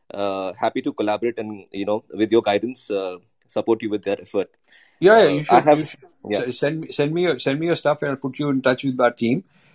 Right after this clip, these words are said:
Speaker 2: But let me
Speaker 1: Sure.
Speaker 2: also tell you one thing before I forget. Sorry to, sorry to, uh, interrupt. I'm, I, I apologize for that, but I don't want to lose this train of thought. You know, I,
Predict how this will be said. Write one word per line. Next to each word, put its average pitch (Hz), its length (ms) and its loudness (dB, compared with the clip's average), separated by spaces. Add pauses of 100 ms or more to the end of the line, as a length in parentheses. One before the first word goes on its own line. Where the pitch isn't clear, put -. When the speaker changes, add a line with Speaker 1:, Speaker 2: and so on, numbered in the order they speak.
(140)
Speaker 2:
But 170 160 6
let 190 120 8
me 254 100 8
Speaker 1:
Sure. 233 80 8
Speaker 2:
also 196 200 2
tell 170 180 0
you 175 100 2
one 143 180 2
thing 160 160 -4
before 143 260 0
I 131 40 2
forget. 123 300 -4
Sorry 135 280 0
to, 139 300 -2
sorry 123 280 -4
to, 127 300 -16
uh, 101 280 -8 (280)
interrupt. 113 400 -4
I'm, 107 280 -10
I, 104 280 -6
I 104 40 -2
apologize 117 460 -2
for 110 120 -8
that, 107 220 0
but 107 180 -2 (280)
I 113 100 6
don't 139 140 2
want 127 200 4
to 120 60 2
lose 123 140 2
this 127 140 -6
train 113 180 -2
of 110 120 -6
thought. 113 320 6 (280)
You 170 100 6
know, 196 260 8 (280)
I, 156 200 4